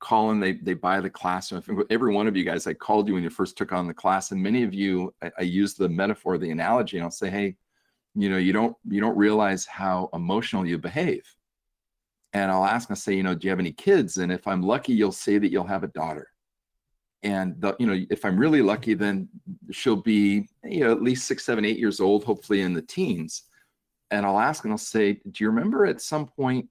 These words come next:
in your daughter's history, as you go through the child raising process, you ever notice that there's some days," and, and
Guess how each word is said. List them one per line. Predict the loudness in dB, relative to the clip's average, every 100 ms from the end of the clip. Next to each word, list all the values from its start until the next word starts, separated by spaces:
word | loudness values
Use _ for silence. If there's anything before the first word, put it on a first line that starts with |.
| _ _ -2
in | 2 4
your | 4 2 2 -2 -6
daughter's | -2 0 0 0
history, | -2 -2 -2 -2
as | -2
you | -2
go | 0 0
through | 0 0 0
the | 0
child | -4 -2 0 0 -2 -6 _ _ _ -4
raising | 2 2 2 -2 -4
process, | -4 -4 -4 -6 -8 -10 -18 _ _ _ _ _ _
you | -2
ever | 2
notice | 4 4 4
that | 2 2
there's | -2 -2
some | -4 -4 0
days," | 2 2 2 -2 -2
and, | -2 -2 _ -8 -4
and | -4